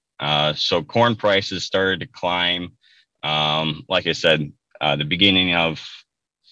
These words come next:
or the end of last year, the end of, of twenty twenty. Um, and a lot of this was, was due to, uh, China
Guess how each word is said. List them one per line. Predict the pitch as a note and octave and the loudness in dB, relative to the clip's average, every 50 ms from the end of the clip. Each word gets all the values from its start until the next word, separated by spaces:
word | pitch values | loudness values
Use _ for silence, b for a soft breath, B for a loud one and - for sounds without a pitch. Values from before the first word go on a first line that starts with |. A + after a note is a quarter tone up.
| b b b | b b b
or | - F#2+ | 2 4
the | G2 G2+ - - | 4 4 4 4
end | C3 C#3 B2+ | 4 6 6
of | A#2+ G2 | 6 4
last | F2 F2 E2+ E2 E2 D#2 - - - | 4 4 4 6 4 2 0 -2 -4
year, | D2 D2+ | -2 0
the | D#2 D2+ C2+ | 0 2 2
end | D#2+ F2 F2 E2 E2 | 2 2 2 2 2
of, | D#2+ D#2 D2 - _ _ | 2 0 -2 -6 _ _
of | - D2+ D2 - | -4 -4 -4 -4
twenty | - - D#2+ D#2+ D2+ D2 | -6 -6 -4 -2 -2 -2
twenty. | C#2+ - - D2+ D2 D2 C#2+ C#2 C#2 - _ _ B B B B B B B B B B B _ _ - | -4 -4 -4 -2 -2 -2 -2 -4 -6 -10 _ _ B B B B B B B B B B B _ _ -2
Um, | F#2 F2+ F2+ F#2 F#2 F#2 F#2 F#2 F2+ F2+ F2+ F2+ F2 E2 - - _ _ | 2 4 4 6 6 6 6 6 6 6 4 2 0 -2 -6 -16 _ _
and | - A#2+ | 2 4
a | C#3 D3 | 6 6
lot | D#3+ E3+ E3+ | 6 6 6
of | D3 | 6
this | C3 C#3+ D3 - - - | 6 6 4 4 2 2
was, | B2 A#2+ A#2 A#2 A2+ A2 G#2 - - | 4 4 6 6 4 4 2 2 2
was | G#2 G#2 G2 G2 - | 0 0 0 -2 -4
due | - G#2+ G#2 A2 G#2+ | -2 -2 0 0 -2
to, | F#2+ - - - G2 G2 F#2+ F#2 F#2 F#2+ F#2 F#2 F#2 F2+ F2 F2 _ _ _ _ _ - | -4 -4 -4 -4 -2 -2 -2 -2 -2 -4 -4 -4 -6 -8 -10 -12 _ _ _ _ _ -10
uh, | D2 D2 D2 D2 D2 D2 D2 D2 D2 D#2 D2+ | -6 -4 -2 -2 0 2 2 4 2 2 0
China | - - - G#2+ G#2 G#2+ A2 A2+ A2+ A#2+ B2+ | -2 0 2 4 4 4 4 4 2 0 -2